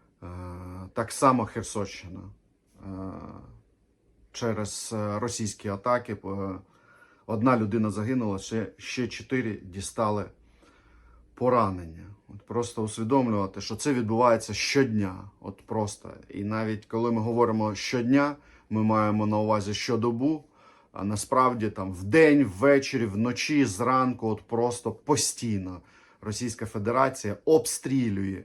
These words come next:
І якби ж це були <clears throat> обстріли виключно лінії бойового зіткнення. Ні, це тер-, ця терористична організація намагається вбити людей всієї України. Всієї. Тим паче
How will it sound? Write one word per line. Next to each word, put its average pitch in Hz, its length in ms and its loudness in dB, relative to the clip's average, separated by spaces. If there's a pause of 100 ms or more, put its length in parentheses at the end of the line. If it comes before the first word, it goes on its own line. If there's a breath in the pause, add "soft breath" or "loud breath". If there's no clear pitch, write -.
І 101 80 -8
якби 110 340 -2
ж - 120 -10
це 117 120 -2
були 110 320 -2 (400 soft breath)
<clears throat> 175 160 2
обстріли 123 540 2
виключно 117 760 -2 (460 soft breath)
лінії 135 360 6
бойового 123 420 2
зіткнення. 101 600 -2
Ні, 120 400 4
це 127 180 -6
тер-, 120 340 -2
ця 131 220 2
терористична 117 720 -4
організація 117 800 -2 (640 soft breath)
намагається 135 760 6
вбити 127 400 0
людей 120 380 2
всієї 131 600 2
України. 98 600 -4 (260)
Всієї. 98 840 -4 (260)
Тим 101 200 -2
паче 120 360 -2